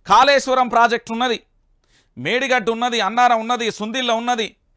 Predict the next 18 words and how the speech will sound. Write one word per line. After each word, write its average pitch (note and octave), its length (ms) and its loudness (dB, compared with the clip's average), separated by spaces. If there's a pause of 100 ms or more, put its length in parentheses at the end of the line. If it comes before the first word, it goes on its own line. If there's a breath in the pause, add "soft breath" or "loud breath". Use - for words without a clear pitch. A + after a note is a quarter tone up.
(180)
ఎక్కడైనా G3+ 640 -8
ఏదైనా F#3 420 -8
జరిగితే D#3+ 540 -10
దాన్ని D3+ 280 -10
రిపేర్లు F#3 440 -6
చేసి D3 360 -12
నీళ్ళు G3+ 360 -10
అందిస్తే E3 400 -8 (1400)
ఎంత D#3 220 -12
బాగుంటది? F3 560 -6 (1160)
నూట A3 280 -6
నలభై, G#3+ 540 -2 (140)
ఆ, E3 160 -2
టీఎంసీల G3+ 580 -8
స్టోరేజ్ G3 480 -4 (380)
రోజు A3+ 440 0
ఒక A#3 140 -6 (480)
దాదాపుగా G3+ 720 -2